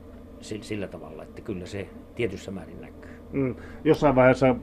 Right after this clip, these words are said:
Speaker 2: elintason noustessa ja vauhdin kiihtyessä, niin,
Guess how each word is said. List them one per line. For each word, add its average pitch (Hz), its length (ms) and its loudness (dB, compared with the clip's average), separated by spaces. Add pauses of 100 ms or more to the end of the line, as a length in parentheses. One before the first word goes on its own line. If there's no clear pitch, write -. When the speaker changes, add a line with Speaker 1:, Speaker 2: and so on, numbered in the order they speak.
(140)
Speaker 2:
elintason 131 640 6
noustessa 127 500 6
ja 117 180 6
vauhdin 127 400 10
kiihtyessä, 117 680 4
niin, 110 320 2